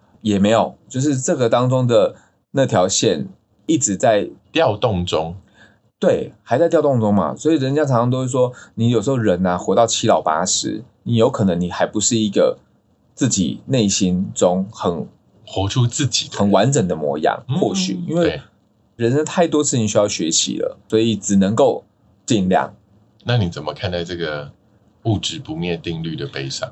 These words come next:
Speaker 1: 你说压力这件事情吗？
Speaker 2: 或者是如果我们回到砰砰的身上，你就开宗明义，像我们刚刚聊的，
Speaker 1: <laughs>
Speaker 2: 你就说我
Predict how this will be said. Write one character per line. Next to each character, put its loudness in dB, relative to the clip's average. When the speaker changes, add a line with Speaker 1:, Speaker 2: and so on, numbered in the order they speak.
Speaker 1:
你 0
说 0
压 0
力 0
这 -2
件 -2
事 -8
情 -12
吗？ -6
Speaker 2:
或 0
者 -2
是 -6
如 -2
果 -6
我 -6
们 -10
回 -12
到 -4
砰 0
砰 2
的 -4
身 -8
上， -8
你 -2
就 -4
开 -2
宗 -2
明 -4
义， -2
像 -2
我 -4
们 -4
刚 -2
刚 -4
聊 -4
的， -6
Speaker 1:
<laughs> -10
Speaker 2:
你 -14
就 -6
说 -6
我 -4